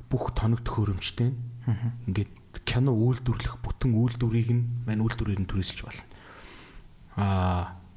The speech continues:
Speaker 1: сквад хөрөнгө оруулж болно. Бас нэг төсөл дээр тий.
Speaker 2: Мгм.
Speaker 1: За, ямар тач нэг ажил эхлэе гэж бодоход ингээд баг бүрдүүлнэ шүү дээ.
Speaker 2: Тий.
Speaker 1: За, дуун дээр тэр нэг авчи, график ч энийг авчи,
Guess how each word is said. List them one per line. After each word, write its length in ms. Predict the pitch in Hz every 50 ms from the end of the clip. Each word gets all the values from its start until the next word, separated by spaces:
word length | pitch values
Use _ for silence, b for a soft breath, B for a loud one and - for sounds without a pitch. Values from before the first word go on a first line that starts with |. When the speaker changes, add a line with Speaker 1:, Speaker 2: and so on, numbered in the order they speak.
| - - - - - - - -
Speaker 1:
сквад 260 | - - - - 123 -
хөрөнгө 300 | - 123 113 117 101 90
оруулж 200 | 78 - - - -
болно. 160 | - - 98
Бас 200 | - - - -
нэг 100 | - -
төсөл 280 | - - - - - - -
дээр 160 | - - -
тий. 180 | - - 113 117 -
Speaker 2:
Мгм. 240 | 120 117 - 107 117
Speaker 1:
За, 120 | 123 113
ямар 180 | 117 117 131 143
тач 240 | - - 151 - -
нэг 140 | 143 131 113
ажил 240 | 104 - - 147 -
эхлэе 400 | - - - - - 127 107 110
гэж 160 | 117 - 95
бодоход 200 | - - 107 - 101
ингээд 160 | 98 107 - - -
баг 160 | 139 123 120
бүрдүүлнэ 360 | 120 123 120 123 127 107 127 -
шүү 140 | - - -
дээ. 80 | - - - - - -
Speaker 2:
Тий. 140 | - 120 113 113 117 - - - - - - - - - - - - - - -
Speaker 1:
За, 80 | 120 120
дуун 240 | - 143 147 151 151 143
дээр 160 | 143 127 120
тэр 200 | - 120 - 123 120
нэг 80 | 120
авчи, 440 | - - - - - - 107 98 87 B B B B B -
график 400 | - 131 135 123 - - - -
ч 160 | - - 117
энийг 240 | 107 104 104 101 -
авчи, 480 | - - - - - 107 95 90 -